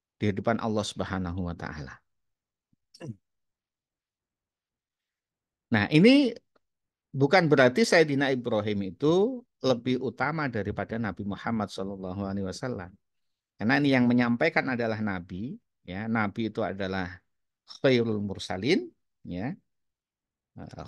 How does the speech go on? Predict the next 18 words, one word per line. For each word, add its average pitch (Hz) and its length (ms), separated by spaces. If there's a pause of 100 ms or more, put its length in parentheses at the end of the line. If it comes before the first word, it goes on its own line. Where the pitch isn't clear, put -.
khairul 98 840
anbiya 95 560
wal 98 160
mursalin 104 560
wa 117 160
imamul 104 400
mursalin, 123 640
ya, 104 160
pemimpinnya 104 640
para 101 240
nabi 104 320
dan 98 160
para 101 240
rasul. 147 480 (880)
Kemudian 101 560
juga 98 320
khatamun 104 640
nabiyyin, 131 640